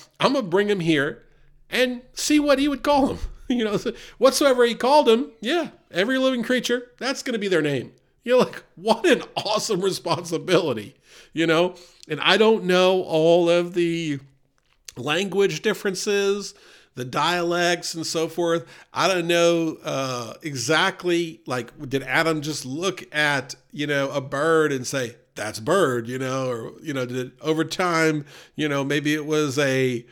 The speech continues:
a gird or a word, and then over time it became a bird. I don't know. But the idea that, like, today, everything we refer to when it comes to animals, right, that came from there in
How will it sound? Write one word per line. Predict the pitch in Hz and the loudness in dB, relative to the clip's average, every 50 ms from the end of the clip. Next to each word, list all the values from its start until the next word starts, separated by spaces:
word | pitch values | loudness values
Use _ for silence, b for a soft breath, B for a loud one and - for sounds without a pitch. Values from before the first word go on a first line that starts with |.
| b b b b b _ | b b b b b _
a | - 131 | -12 -10
gird | 135 120 165 180 185 175 160 151 139 131 127 | 2 6 8 8 8 8 6 6 6 4 4
or | 127 127 127 127 | 2 0 0 0
a | 123 120 | 0 -2
word, | 117 147 175 175 170 156 151 139 131 131 | 0 4 6 8 8 8 8 6 6 4
and | 131 135 | 4 4
then | 139 139 | 4 4
over | 143 139 143 | 4 2 0
time | - - 156 143 135 | 2 2 2 2 0
it | |
became | 123 135 120 - 175 160 156 | -2 -6 0 2 2 4 4
a | 151 | 2
bird. | 143 156 156 143 - - | 2 2 2 2 0 -2
I | 165 226 269 | -2 -2 0
don't | 262 196 151 131 | 0 0 0 0
know. | 127 120 117 117 B B B B _ | -2 -4 -6 -8 B B B B _
But | 190 196 170 | -4 -2 -2
the | 196 180 | -2 0
idea | 175 202 233 233 220 170 165 226 247 233 202 170 | 2 2 2 2 2 0 -2 -2 2 2 2 2
that, | 143 151 147 | 2 0 -2
like, | 147 143 135 120 - | -2 -2 -2 -4 -4
today, | - - 165 139 151 180 175 156 143 127 127 | -2 -2 -2 0 2 4 4 4 2 0 0
everything | 135 170 180 190 220 208 - 214 175 175 | 0 0 0 0 0 0 2 4 4 4
we | 160 151 147 | 4 2 2
refer | 135 139 135 135 135 - 175 156 160 156 156 | 2 0 -2 -4 -4 0 2 4 4 4 2
to | 156 - 135 120 113 110 107 - b b b b b b | 0 -4 -4 -4 -4 -4 -8 -10 b b b b b b
when | - 143 147 | -8 -6 -6
it | 139 - - | -6 -8 -6
comes | - 170 156 151 147 143 139 - | -4 -2 -2 -2 -4 -6 -8 -10
to | - 180 160 139 135 131 123 123 - _ | -6 -4 -2 -2 -2 -2 -4 -6 -10 _
animals, | - 165 170 170 165 151 135 127 120 117 120 127 135 131 - | 0 2 2 4 2 2 0 0 -2 -2 -2 -4 -8 -10 -10
right, | - 139 131 127 127 135 139 131 - b b b b b b _ | -8 -6 -4 -2 -2 -4 -6 -8 -12 b b b b b b _
that | 143 151 151 | -4 -4 -2
came | - 180 165 156 151 156 | 0 0 2 2 0 -2
from | 147 - - 156 147 143 139 135 135 135 139 135 - _ _ _ | -4 0 2 4 4 4 2 2 0 -2 -4 -8 -12 _ _ _
there | - 135 139 143 131 131 135 | -6 -2 0 2 2 0 0
in | 131 131 127 127 127 123 127 | -2 -4 -4 -6 -8 -10 -14